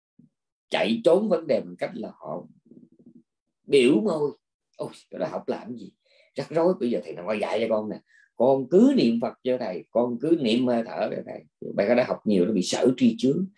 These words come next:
học nhiều nó bị khùng, học nhiều nó bị rối, nó bị loạn tâm tùm lum. Ừ. Làm cho nhỏ tiếp tục dốt.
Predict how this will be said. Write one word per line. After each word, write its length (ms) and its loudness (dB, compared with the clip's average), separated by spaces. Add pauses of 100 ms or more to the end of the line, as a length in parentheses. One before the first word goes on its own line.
(360)
học 180 -4
nhiều 180 2
nó 140 2
bị 200 0
khùng, 320 2
học 200 0
nhiều 240 2
nó 80 -2
bị 220 -2
rối, 380 4
nó 80 -6
bị 200 -10
loạn 480 0
tâm 320 -8
tùm 100 -8
lum. 120 -6 (600)
Ừ. 80 -18 (480)
Làm 220 -2
cho 140 2
nhỏ 280 -4
tiếp 120 0
tục 160 -2
dốt. 240 2